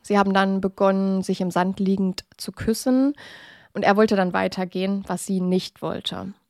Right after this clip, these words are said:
Joran habe dann weitergemacht, woraufhin sich Natalie auf seinen Schritt gekniet habe, wahrscheinlich aus Selbstverteidigung. Und Joran habe ihr dann so doll ins Gesicht getreten, dass Natalie bewusstlos wurde.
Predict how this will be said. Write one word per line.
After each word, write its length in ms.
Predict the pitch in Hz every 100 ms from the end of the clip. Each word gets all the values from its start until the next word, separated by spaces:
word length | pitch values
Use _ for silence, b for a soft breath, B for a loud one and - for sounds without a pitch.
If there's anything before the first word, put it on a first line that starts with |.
| _ B B
Joran 300 | - 190 202 208
habe 120 | 190
dann 200 | 185 180
weitergemacht, 840 | 175 233 285 285 285 311 - - -
woraufhin 640 | 202 190 190 - 208 202
sich 240 | 190 185 196
Natalie 760 | 190 185 - 208 202 208 208 208 B
auf 180 | - 196
seinen 280 | - 190 190
Schritt 400 | 180 - 196 -
gekniet 680 | 185 - - 196 196 - -
habe, 480 | 147 170 202 240 254
wahrscheinlich 520 | 190 - 185 185 -
aus 220 | 190 - -
Selbstverteidigung. 800 | 160 - - - - - - - B B B B B B B B B _ _ _ -
Und 360 | 220 214 214
Joran 380 | 208 269 214 208
habe 180 | 190 190
ihr 140 | 214 202
dann 240 | 202 190
so 200 | 202 247
doll 200 | 226 226
ins 180 | 214 -
Gesicht 300 | 208 220 -
getreten, 540 | 196 - 190 190 202
dass 220 | 196 185
Natalie 320 | 196 190 185 180
bewusstlos 640 | 175 196 - - 180 -
wurde. 480 | - 160 185 208 285